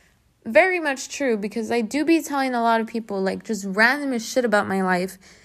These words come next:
But you know what? My idea is, like, they're not gonna remember. And if they do,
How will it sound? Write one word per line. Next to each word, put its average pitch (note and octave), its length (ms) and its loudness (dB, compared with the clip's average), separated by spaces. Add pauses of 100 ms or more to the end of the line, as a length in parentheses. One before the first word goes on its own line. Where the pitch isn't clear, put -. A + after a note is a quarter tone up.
(300)
But D4+ 80 4
you E4 120 6
know F#4 120 6
what? F#4+ 200 8
My C4+ 540 2
idea D4 360 0
is, C4 220 0
like, A3+ 200 -2 (160)
they're B3+ 120 -6
not D4 160 -8
gonna D#4+ 240 -8
remember. G3+ 460 -8 (1040)
And C#4+ 100 2
if D4+ 180 0
they D#4+ 160 2
do, D#4 560 0